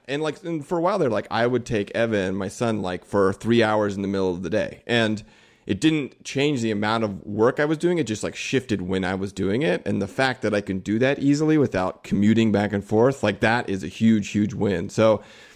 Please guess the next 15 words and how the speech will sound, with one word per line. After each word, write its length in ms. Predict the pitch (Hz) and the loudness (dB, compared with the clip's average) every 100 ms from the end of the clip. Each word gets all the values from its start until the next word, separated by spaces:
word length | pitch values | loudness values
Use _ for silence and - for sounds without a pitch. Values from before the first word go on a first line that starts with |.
| _ _ | _ _
that, 280 | 127 127 117 | -2 -2 0
that's 160 | 135 139 | -2 0
a 60 | |
different, 600 | 120 117 117 98 - - 90 | 0 2 0 -2 -8 -8 -2
and 160 | 101 | 2
definitely 360 | 107 98 98 92 | 2 2 0 0
a, 300 | 92 78 76 | 0 -2 -2
uh, 40 | |
plus 380 | - - 104 101 | -6 -2 -2 -2
column 480 | - 92 85 90 92 | -6 -4 -4 -4 -6
for 280 | - 90 87 | -4 -2 -2
working 340 | 90 - 78 | -4 -6 -6
at 80 | 76 | -6
home. 500 | 95 92 92 87 101 - | -2 0 0 -2 -8 -6
Uh, 380 | 95 87 71 90 | -2 0 2 0